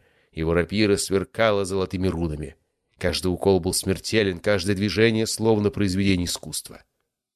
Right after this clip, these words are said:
Хельга Эйзенхорн стреляла из какого-то технологического оружия, выпуская энергетические заряды, которые прожигали мертвецов насквозь. Гидеон Гролл просто шёл вперёд,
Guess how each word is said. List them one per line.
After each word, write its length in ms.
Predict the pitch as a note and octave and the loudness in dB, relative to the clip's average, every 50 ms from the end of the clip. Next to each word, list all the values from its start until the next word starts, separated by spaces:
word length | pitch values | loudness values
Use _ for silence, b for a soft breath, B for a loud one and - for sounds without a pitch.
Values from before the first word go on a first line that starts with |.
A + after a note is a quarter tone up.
| _ | _
Хельга 380 | _ - - C3 C#3+ C#3+ B2+ C#3 | _ -8 -4 -4 -2 2 2 2
Эйзенхорн 800 | C3 - - B2 C3+ B2+ A2+ B2 A#2+ A2+ - A#2+ B2+ B2 A2 A2 | 2 2 0 0 0 0 0 -2 -4 -4 0 2 2 2 2 0
стреляла 540 | G#2+ - - G2+ G#2 G#2+ A2+ A#2 A2+ A2 G#2 | -4 -4 -2 -2 -2 0 2 2 2 2 2
из 160 | G2+ F#2 - | 0 -4 -6
какого-то 480 | - F#2+ E2+ - A#2 A2+ G#2 G2 G#2 F2+ | -8 -6 -2 2 4 4 4 4 2 0
технологического 920 | - G#2 - - G2+ G2 F#2+ F#2 G2 G2+ - - - - - F#2+ F#2+ F#2+ | 0 -2 -2 0 2 2 2 0 0 -4 -4 -4 -4 -4 -2 2 2 2
оружия, 460 | G2+ A#2+ A#2 F#2 - - A#1+ - - _ _ _ _ _ _ _ _ | 2 2 -2 -4 -4 -6 -8 -10 -14 _ _ _ _ _ _ _ _
выпуская 800 | - - - - D#2 - - - F#2 F#2+ G2 F#2+ F#2 F2+ E2 - _ _ _ _ _ _ _ _ _ | -20 -18 -14 -10 -10 -8 -6 -2 0 2 2 2 2 0 -2 -6 _ _ _ _ _ _ _ _ _
энергетические 720 | - - E2+ E2+ E2 D#2+ E2+ E2 F#2+ F2 - - - - E2+ | -8 -4 -4 -2 -2 -2 -4 -6 -6 -6 -6 -6 -6 -6 -4
заряды, 480 | D2+ F2 E2 D#2 F2+ G#2 G#2 F#2+ - D2 | -4 -4 -4 0 2 2 2 2 0 -4
которые 380 | - - - - E2 D2 D#2+ | -8 -8 -4 -4 -4 -4 -4
прожигали 680 | - - F2+ E2 - - F2 - - F#2+ G#2 G#2 F#2+ F#2+ | -6 -6 -4 -2 -2 -2 -2 -2 -2 -2 0 0 0 0
мертвецов 600 | F#2 F#2+ F#2 F2+ - F#2 E2+ - - F#2 E2+ - | -2 -2 -4 -4 -4 -4 -4 -2 -2 -2 -2 -2
насквозь. 580 | - E2+ - - - - D#2+ - - - - - _ _ _ _ _ _ _ _ _ _ _ _ _ - | -4 -6 -6 -6 -8 -10 -10 -6 -6 -6 -6 -8 _ _ _ _ _ _ _ _ _ _ _ _ _ -20
Гидеон 680 | - - F#2+ G#2+ G#2 A2+ B2 C3+ C#3 C#3 C3+ C3+ B2 | -16 -12 -12 -8 -6 -2 0 0 2 2 0 -2 -4
Гролл 680 | G#2 A2+ B2 C#3 D#3 E3 D#3+ C#3 G2+ E2+ D#2 D2+ - - _ _ _ _ _ _ | -4 -4 -4 -2 0 2 2 2 2 0 -2 -8 -12 -20 _ _ _ _ _ _
просто 520 | - - D2 - - G#2 - - - F#2 | -8 -4 0 0 2 0 0 0 -2 -2
шёл 340 | F2 - - - F#2 F2+ F2 | -2 -2 0 2 2 2 0
вперёд, 680 | E2 - - - D#2 D2+ D2 D2+ C#2 C2 - - - | 0 -6 -8 -8 -8 -6 -6 -6 -8 -10 -10 -14 -20